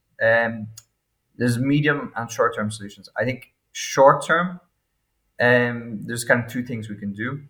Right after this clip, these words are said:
The first is we probably need flexible kind of state aid rules. We need to look at how we can have kind of some flexibility there. And second, uh, easier said than done, but I think we need more gas. We just need more electricity in the system. Uh,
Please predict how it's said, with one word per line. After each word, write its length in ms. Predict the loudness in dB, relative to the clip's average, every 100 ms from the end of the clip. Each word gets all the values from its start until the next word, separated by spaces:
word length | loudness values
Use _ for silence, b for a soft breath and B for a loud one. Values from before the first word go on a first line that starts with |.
| _ _ _ _ _ -8
The 80 | -4
first 340 | 4 4 4
is 140 | -4
we 80 | -4
probably 300 | 2 2 2
need 120 | -6
flexible 480 | -6 -6 -4 -8 -8
kind 120 | -6
of 40 | -8
state 280 | -6 -6 -4
aid 180 | -8
rules. 360 | -10 -10 -10 -8
We 60 | -6
need 140 | -6
to 80 | -6
look 180 | -6 -6
at 80 | -4
how 120 | -4
we 120 | -4 -10
can 160 | -14
have 240 | -14 -14 -16
kind 120 | -16
of 40 |
some 160 | -12 -8
flexibility 600 | -6 -6 -6 -8 -8 -4
there. 380 | 0 0 0 -14 b _ _ _ _ -6
And 120 | -2
second, 600 | 4 4 4 0 -2 -8 -16 _ 0
uh, 380 | 2 2 2 -2 -4
easier 300 | -6 -2 -4
said 300 | 2 2 2
than 180 | 0 0
done, 300 | 0 -2 -6 -4
but 100 | -2
I 120 | -4
think 360 | -8 -12 -14 -14 -10
we 100 | -8
need 220 | -6 -6
more 260 | -4 -4 -2
gas. 540 | 0 0 -4 -14 -18 _ -8
We 120 | -6
just 160 | -6 -6
need 120 | -6
more 180 | -2 -2
electricity 420 | -4 -8 -12 -12
in 80 | -14
the 60 | -14
system. 400 | -18 -20 -20 _ _ _ _ _ _ -2
Uh, 420 | 2 2 0